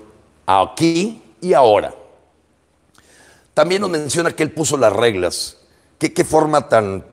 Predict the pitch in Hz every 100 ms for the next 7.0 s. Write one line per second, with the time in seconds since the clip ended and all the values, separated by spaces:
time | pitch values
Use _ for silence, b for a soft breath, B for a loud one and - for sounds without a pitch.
0 | - 107 120 143 135 - - 101 92 -
1 | 131 120 101 101 92 - 92 87 101 76
2 | - b b - 117 135 156 151 143 120
3 | 107 101 110 95 76 - _ _ _ _
4 | 107 107 127 135 139 131 127 113 - 98
5 | 104 107 87 92 80 69 - - _ -
6 | 117 127 - 127 123 104 - 139 - 76